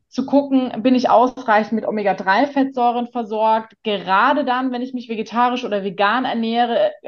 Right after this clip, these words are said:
habe ich vielleicht die Möglichkeit, das über ein Öl zuzuführen, noch mal ein bisschen meine Anteile zu erhöhen, weil die Erfahrung bei mir zeigt zumindest, dass es mit dem, in Anführungsstrichen, so gerne ich normales Essen promote, aber mit dem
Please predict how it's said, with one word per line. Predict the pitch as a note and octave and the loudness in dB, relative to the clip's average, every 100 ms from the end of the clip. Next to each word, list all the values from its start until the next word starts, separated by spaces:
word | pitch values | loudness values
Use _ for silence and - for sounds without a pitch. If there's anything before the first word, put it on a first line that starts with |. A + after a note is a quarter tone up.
| F#3+ - | -8 -6
habe | A3+ C4+ | -4 -2
ich | C4+ | -4
vielleicht | C4+ A#3 A#3 | -2 -2 -2
die | |
Möglichkeit, | A3 G#3+ A#3 A#3 - G#3 G3+ - - - - | -6 -6 -8 -10 -2 0 0 -4 -20 -12 -4
das | G3+ - | -4 -2
über | A3+ A3+ | 2 4
ein | A3 A3+ B3 - | 4 2 0 0
Öl | G#3 G#3+ A#3 A#3 A#3 | -2 2 4 4 0
zuzuführen, | A3+ - G#3 - A3 A3 G#3+ | -10 -12 -16 -6 -2 0 0
noch | A3+ | 0
mal | A3+ | 0
ein | G#3+ | -2
bisschen | B3 A#3+ A3 | -4 -2 0
meine | G#3 G#3+ | 0 0
Anteile | E3 A#3 B3 A3+ A3 A3 | -2 -4 -4 0 0 -2
zu | - | -4
erhöhen, | - E3+ A3 B3 B3 | -6 -6 -4 -2 0
weil | G#3 G3+ - - - _ | 0 -2 -4 -20 -20 _
die | A3 | -4
Erfahrung | - - B3 C4 C4 A3+ | -4 -2 2 4 2 2
bei | G3+ | 0
mir | A#3 C4 C4+ | 2 0 0
zeigt | A#3+ A3+ A#3 A#3 | -2 -2 -4 -6
zumindest, | A3+ A3 A3 A3 | -6 -4 -6 -4
dass | G3+ | -6
es | G3+ G#3+ | -6 -6
mit | G#3+ G#3+ | -4 -4
dem, | G3+ G3+ - _ | -6 -8 -18 _
in | - | -4
Anführungsstrichen, | F3 A3+ G#3+ _ A#3+ A3+ - A#3 | -2 -2 -4 _ -4 -4 -2 -2
so | G#3 | 0
gerne | G3 G#3 | 0 0
ich | A3+ | 0
normales | G#3 F#3 G3+ A#3 | -2 0 0 -2
Essen | - A3+ G#3+ | -6 -6 -8
promote, | G3+ G3 A3+ C4+ B3+ | -4 0 2 4 4
aber | G3+ | 2
mit | G3 G#3 | 0 -2
dem | G#3 | -4